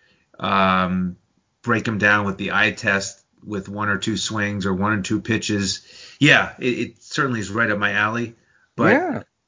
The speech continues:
Speaker 1: I've, I've just spent more of my time over the years for D F S with N B A and N F L.
Speaker 2: Oh, okay.
Speaker 1: So, um, and it's tough if you do those two sports,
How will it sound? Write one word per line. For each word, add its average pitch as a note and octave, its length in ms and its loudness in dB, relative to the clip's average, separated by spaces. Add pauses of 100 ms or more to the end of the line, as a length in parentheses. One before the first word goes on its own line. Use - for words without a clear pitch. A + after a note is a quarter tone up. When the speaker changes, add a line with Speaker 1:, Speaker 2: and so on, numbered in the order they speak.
Speaker 1:
I've, D3 520 0
I've D#3 280 0
just D#3+ 220 2
spent C#3 360 0
more B2+ 340 -2
of A#2+ 80 0
my A2+ 200 -6
time A#2+ 520 -2
over A2+ 180 -8
the G#2+ 100 -8
years A2+ 420 -6
for G#2+ 260 -8
D B2 240 2
F G#2 180 -2
S A#2+ 360 2
with G2+ 180 -10
N A2+ 220 -8
B G#2+ 200 -6
A G#2 300 -2
and F2 160 -8
N A2+ 140 0
F G#2+ 220 -6
L. A#2+ 420 -2 (420)
Speaker 2:
Oh, A2 360 0
okay. A#2+ 240 0
Speaker 1:
So, G2+ 360 2 (260)
um, G2 640 -4 (240)
and C3 160 0
it's C3+ 200 0
tough F#3 240 4
if B2 120 -2
you B2+ 60 -2
do C#3 180 0
those D#3+ 280 -2
two C3 180 -4
sports, - 680 -6